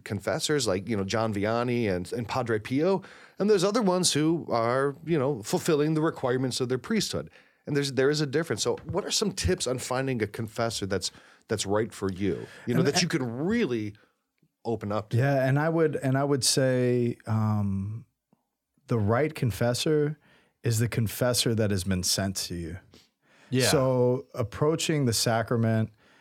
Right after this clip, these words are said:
Speaker 2: in, in the reality of being in a geographical location and searching for a priest and times for confession, doing that prayerfully and intentionally,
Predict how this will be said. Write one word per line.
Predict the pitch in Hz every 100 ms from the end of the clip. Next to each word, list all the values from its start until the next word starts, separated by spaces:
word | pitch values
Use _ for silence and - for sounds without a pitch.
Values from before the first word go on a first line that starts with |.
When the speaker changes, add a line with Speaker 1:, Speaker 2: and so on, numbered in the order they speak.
| _ _ -
Speaker 2:
in, | 120 113 110
in | 120 113 107 98
the | 113
reality | 110 113 123 117
of | 107 92 98
being | 123 135 131
in | 120
a | 107
geographical | 98 120 113 117 113 113 107
location | 101 98 - 113 107 113 104
and | 101 101
searching | 95 - 120 120 - 107
for | - 104 92
a |
priest | - - 165 110 95 - - - - - _
and | 120 123 110 -
times | - 127 120 110
for | - - 156
confession, | 156 107 92 98 90 - 92 92 - - _
doing | 151 170 180
that | 160 -
prayerfully | 123 123 123 143 131
and | 107
intentionally, | 98 87 110 117 - 143 151 156